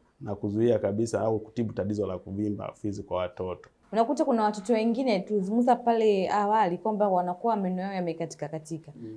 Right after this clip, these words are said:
Speaker 2: Lakini mbali na kukatika katika, unakuta vijino ni vyeusi. Hii inatokana na nini?
Speaker 1: Hii ipo katika mchakato mzima wa ku-, wa kuoza kwa jino.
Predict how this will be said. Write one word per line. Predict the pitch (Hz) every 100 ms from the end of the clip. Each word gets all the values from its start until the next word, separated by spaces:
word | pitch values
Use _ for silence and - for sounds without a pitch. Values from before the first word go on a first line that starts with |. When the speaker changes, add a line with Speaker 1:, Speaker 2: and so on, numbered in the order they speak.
| -
Speaker 2:
Lakini | 196 254 247
mbali | 240 359 330
na |
kukatika | 247 233 240 -
katika, | 220 220 269 247 170 - _ _
unakuta | 190 208 226
vijino | 202 240
ni | 208 190
vyeusi. | 170 190 214 202 - 147 - _ _ _ _ _ _ _ _
Hii | -
inatokana | 240 190 196 214 208
na | 180 165
nini? | 165 143 156 - _ _ _ -
Speaker 1:
Hii | 131 147 156 147 123 - - -
ipo | 143 147 127
katika | 113 - 107
mchakato | 110 107 - 107 107
mzima | 101 101 107 98
wa | 95
ku-, | - 95 -
wa | - 98
kuoza | - 104 107 98
kwa | 92 92 92
jino. | 95 92 90